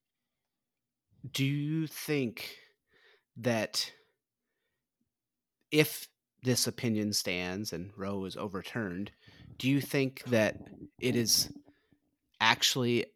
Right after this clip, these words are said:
within a, not a Republican, um, do you think it's a conservative move as a political, uh, as a classically conservative political philosophy? Do you think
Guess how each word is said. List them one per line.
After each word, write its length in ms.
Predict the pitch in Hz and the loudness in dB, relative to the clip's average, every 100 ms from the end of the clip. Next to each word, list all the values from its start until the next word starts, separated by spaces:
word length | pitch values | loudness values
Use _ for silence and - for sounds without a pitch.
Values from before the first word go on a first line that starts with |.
| _ _ _ | _ _ _
within 680 | 123 120 - 117 110 107 101 - _ _ - | -4 -2 0 -2 0 -2 -4 -10 _ _ -6
a, 520 | 104 104 98 92 95 _ _ _ _ _ _ _ - - - _ - | -2 -2 -4 -6 -10 _ _ _ _ _ _ _ -20 -20 -20 _ 2
not 140 | 143 | 8
a 40 | 175 | 10
Republican, 1000 | 156 - 156 143 123 123 110 104 104 101 _ _ _ _ - - - _ _ _ _ | 10 8 6 4 2 0 0 0 -2 -6 _ _ _ _ -20 -20 -20 _ _ _ _
um, 640 | 90 95 90 87 85 85 92 - | -8 -6 -6 -6 -8 -10 -14 0
do 80 | 160 | 4
you 40 | |
think 180 | 185 170 | 6 6
it's 140 | 165 | 4
a 80 | 135 | 2
conservative 1000 | - 120 113 - 127 117 113 110 101 104 | 0 0 2 4 4 2 0 0 -2 -4
move 680 | 107 113 107 104 101 - - _ _ _ | 0 2 2 0 -4 -8 -14 _ _ _
as 200 | - 104 | -6 -4
a 80 | 101 | -6
political, 880 | - - 107 107 104 107 98 92 98 _ _ _ _ _ _ _ - | -8 -6 -4 -4 -6 -4 -2 -4 -8 _ _ _ _ _ _ _ -16
uh, 380 | 82 80 - 50 50 - - _ _ _ _ _ _ _ _ _ | -10 -10 -10 -14 -16 -18 -20 _ _ _ _ _ _ _ _ _
as 120 | 131 123 | -4 -2
a 60 | |
classically 560 | - 160 151 151 - 135 | 4 8 8 6 4 0
conservative 680 | - 123 - 117 107 101 | 2 0 2 2 0 -4
political 460 | - 113 107 104 104 | -6 -6 -4 -4 -8
philosophy? 560 | - 95 95 - - 90 | -6 -4 -2 -2 -4 -6
Do 100 | 107 | -6
you 80 | |
think 360 | 107 120 113 - | -4 -4 -4 -8